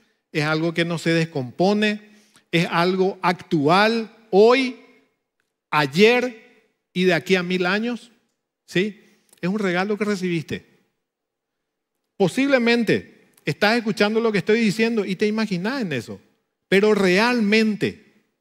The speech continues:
no podemos entenderlo en su real medida. ¿Saben por qué?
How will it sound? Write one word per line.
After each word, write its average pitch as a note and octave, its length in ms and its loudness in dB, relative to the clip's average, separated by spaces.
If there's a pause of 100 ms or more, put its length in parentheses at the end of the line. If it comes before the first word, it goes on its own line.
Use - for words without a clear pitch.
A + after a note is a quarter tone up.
no F#3 300 -4
podemos F3 760 0 (440)
entenderlo E3 920 -4
en D#3+ 180 -8
su E3 160 -10
real C3 320 -6
medida. D3 480 -10 (380)
¿Saben G#3+ 400 -2
por F3+ 160 -6
qué? - 500 -6